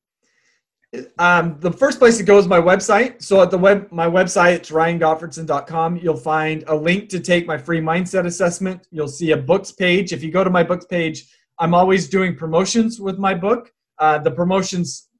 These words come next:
will be changing kinda here and there. But at the moment, if you buy an ebook, uh,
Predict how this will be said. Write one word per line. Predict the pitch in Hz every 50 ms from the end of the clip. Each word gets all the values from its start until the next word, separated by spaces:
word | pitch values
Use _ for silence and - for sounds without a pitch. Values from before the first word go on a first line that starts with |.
| _
will | 175 165 180 196 196
be | - 196 185
changing | 147 - - - 175 180 180 175 175 185 190 202 214 226 - _ _ 135
kinda | - 165 160 151
here | 151 156 165 175 175
and | 165 165
there. | 160 160 180 202
But | 185 175 - -
at | 180 170 165
the | - 160
moment, | 165 170 180 202 202 202 208 208 - - _ _ _ _ _ _ _
if | 156 135 139
you | 170 165
buy | 139 160 160 170
an | 170 160 151 156
ebook, | 170 190 220 190 180 214 220 226 226 - - _ _ _ _ _
uh, | 151 151 147